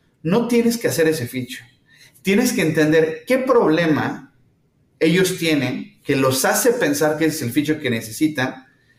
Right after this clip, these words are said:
y ayudárselos a resolver a tu manera, eh, no a específica manera que ellos necesitan. Ese es un error que muchísimos, muchas personas en B two B hacen.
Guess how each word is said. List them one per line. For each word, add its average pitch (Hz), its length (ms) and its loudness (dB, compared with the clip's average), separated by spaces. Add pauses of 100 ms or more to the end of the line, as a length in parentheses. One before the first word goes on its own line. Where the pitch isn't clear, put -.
(300)
y 151 100 -2
ayudárselos 170 680 0
a 139 60 0
resolver 127 800 0 (400)
a - 220 -8
tu 196 120 2
manera, 156 640 0 (840)
eh, 123 360 0
no 160 260 4
a 185 60 4
específica 180 680 -2
manera 143 420 2
que 143 100 -6
ellos 143 140 2
necesitan. 131 640 -4 (760)
Ese 190 140 2
es 196 80 0
un 202 100 4
error 185 240 2
que 190 80 0
muchísimos, 160 1000 -2
muchas 170 320 -4
personas 143 520 0
en 113 100 -2
B 139 120 -2
two 127 140 -8
B 127 140 2
hacen. - 280 -4